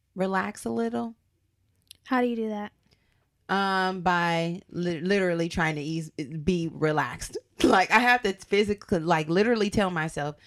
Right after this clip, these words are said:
Speaker 1: "Just calm down. Just calm down.
Speaker 2: Mm-hmm.
Speaker 1: Just calm down." Like, honestly, because my anxiety will drive me up a fucking wall. Like, being in control of my mind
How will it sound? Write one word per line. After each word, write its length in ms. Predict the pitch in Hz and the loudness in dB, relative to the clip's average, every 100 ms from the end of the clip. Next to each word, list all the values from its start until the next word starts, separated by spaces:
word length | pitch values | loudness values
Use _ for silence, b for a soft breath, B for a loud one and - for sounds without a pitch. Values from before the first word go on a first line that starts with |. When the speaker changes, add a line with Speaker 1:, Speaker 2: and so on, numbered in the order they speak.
| b b b | b b b
Speaker 1:
"Just 200 | 240 240 | -4 -4
calm 220 | - 226 | -4 -4
down. 400 | 214 214 151 147 - _ | -4 -4 -6 -8 -12 _
Just 240 | - 180 170 | -8 -6 -4
calm 200 | 180 170 | -4 -2
down. 360 | 160 147 139 - | -4 -6 -10 -8
Speaker 2:
Mm-hmm. 220 | 254 240 220 | -4 -2 0
Speaker 1:
Just 240 | 196 208 | -2 0
calm 200 | 214 190 | -2 0
down." 220 | 185 160 | 0 0
Like, 260 | 156 156 - | 0 0 0
honestly, 380 | 175 208 220 208 | 0 0 -2 -4
because 460 | 170 185 160 160 - B B | -2 0 0 -2 -8 B B
my 160 | 165 190 | 0 0
anxiety 600 | 202 170 170 190 202 202 b b | 0 0 0 0 -4 -8 b b
will 480 | - 165 151 147 143 _ _ _ _ _ _ _ _ _ _ _ | 0 2 2 -2 -8 _ _ _ _ _ _ _ _ _ _ _
drive 280 | 156 180 175 | 0 2 2
me 120 | 170 | 0
up 120 | 151 143 | -2 -2
a 40 | |
fucking 280 | 143 135 135 | -4 -4 -2
wall. 320 | 127 123 131 _ _ _ _ - | -4 -4 -8 _ _ _ _ -2
Like, 340 | 170 170 - 175 147 | 0 0 -6 -10 -2
being 320 | 190 202 220 | 0 0 0
in 80 | 214 | -2
control 560 | 208 190 180 170 190 | -2 -2 0 2 0
of 140 | 135 151 | -2 -4
my 200 | 160 151 | -2 -2
mind 600 | 147 139 160 202 240 | -2 -2 0 -2 -4